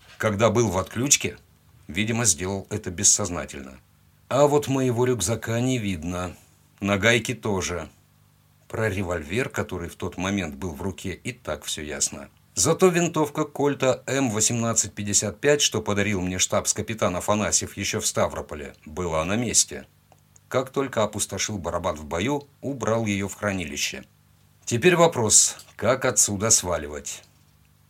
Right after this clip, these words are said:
Первым делом я убрал в сундук веревку, на которой висел. Колени сами сложились,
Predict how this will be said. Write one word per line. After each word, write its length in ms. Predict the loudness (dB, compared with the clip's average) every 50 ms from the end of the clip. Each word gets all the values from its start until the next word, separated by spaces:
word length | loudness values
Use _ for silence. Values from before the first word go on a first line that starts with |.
| _ _ _
Первым 420 | -2 0 2 2 2 2 0 0 0
делом 300 | 0 0 0 2 2 2
я 200 | 2 2 2 2
убрал 320 | 2 0 2 2 2 2
в 80 | 2 0
сундук 400 | -2 -2 -2 -4 -4 -4 -6 -4
веревку, 440 | -4 -4 -4 -4 -4 -6 -8 -10 -12
на 100 | -10 -10
которой 340 | -10 -10 -8 -8 -8 -8
висел. 480 | -6 -4 -2 0 0 -2 -4 -8 -12 -14 -18 -20 _ _ -20 _ _ _ _ _ _ _ -6 -4
Колени 320 | -2 0 0 0 0 2
сами 380 | 2 2 2 2 2 0 0 -2
сложились, 640 | -2 -2 -2 -4 -4 -4 -4 -4 -4 -6 -6 -6